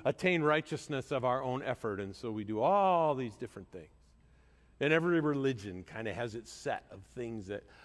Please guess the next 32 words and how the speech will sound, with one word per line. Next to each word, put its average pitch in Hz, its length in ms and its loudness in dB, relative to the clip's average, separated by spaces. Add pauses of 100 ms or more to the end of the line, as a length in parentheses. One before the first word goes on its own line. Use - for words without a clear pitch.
(160)
I - 60 -8
have 107 260 -4
to 120 80 -6
do, 101 280 -4
from 95 300 -12
Islam 120 460 -6
to 107 100 -12
Judaism 104 680 -6
to 98 100 -8
Hinduism 101 580 -6
to - 60 -10
all 156 220 -4
of 90 80 -14
it. 85 60 -20 (1600)
But 202 120 2
it 185 80 -8
doesn't 120 280 -10
work. 190 380 -8 (800)
It 165 60 -2
doesn't 175 240 0
work 202 260 4
because 165 280 -4
our 147 100 4
next 190 280 -4
screen 143 500 -4 (880)
shows 175 380 -4
that 156 120 -2
we 170 180 0
are 151 120 0
anchored 151 500 -2
by 151 200 -4
sin. 170 520 -10